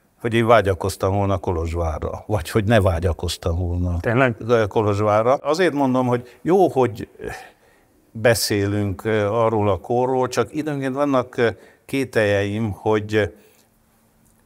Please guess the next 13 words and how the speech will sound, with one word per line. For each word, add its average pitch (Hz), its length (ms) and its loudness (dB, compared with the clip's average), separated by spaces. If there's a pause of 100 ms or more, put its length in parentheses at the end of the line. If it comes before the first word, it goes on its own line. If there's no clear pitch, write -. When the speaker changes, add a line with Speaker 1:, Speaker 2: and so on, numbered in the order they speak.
(120)
Speaker 1:
lehet-e 123 540 2
érzékeltetni 98 1000 0
azt 92 220 -2
a 95 60 2
világot 95 520 0
igazán. 82 560 -6 (540)
Néhányszor 175 540 2
már 131 180 4
elmondtam, 110 920 2
hogy 113 300 -4
például 131 380 2
én 113 300 -8
Kolozsváron 90 1040 0